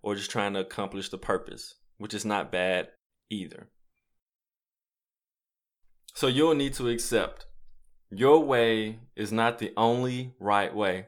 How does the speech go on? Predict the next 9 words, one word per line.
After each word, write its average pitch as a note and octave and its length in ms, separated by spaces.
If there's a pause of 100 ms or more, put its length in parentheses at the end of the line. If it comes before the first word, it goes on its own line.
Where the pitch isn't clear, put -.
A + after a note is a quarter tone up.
What? A#4+ 960 (160)
Yep, G2+ 420 (420)
it's C#3 180
true. D#3+ 340 (1200)
So C3+ 520 (520)
with C#3 200
the A#2+ 160
metaphor C#3+ 640
that G#2 400